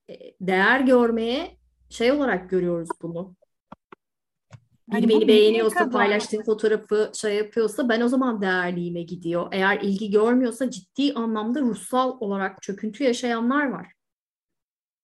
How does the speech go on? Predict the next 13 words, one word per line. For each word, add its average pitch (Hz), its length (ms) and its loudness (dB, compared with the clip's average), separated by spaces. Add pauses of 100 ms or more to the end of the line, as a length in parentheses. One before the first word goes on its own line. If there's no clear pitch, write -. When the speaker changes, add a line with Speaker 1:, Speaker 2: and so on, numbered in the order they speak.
(160)
Speaker 2:
Nereye 214 380 -4
kadar 359 380 -4
kandırabilecekler? 190 1160 0
Sonuçta 240 340 0
mutlaka 254 560 -2
fiziki 240 500 -2
olarak 233 440 0
bunun 226 240 0
amacı 220 400 -2
yan 233 220 6
yana 226 300 2
gelmek, 220 520 -2
tanışmak. 233 520 -4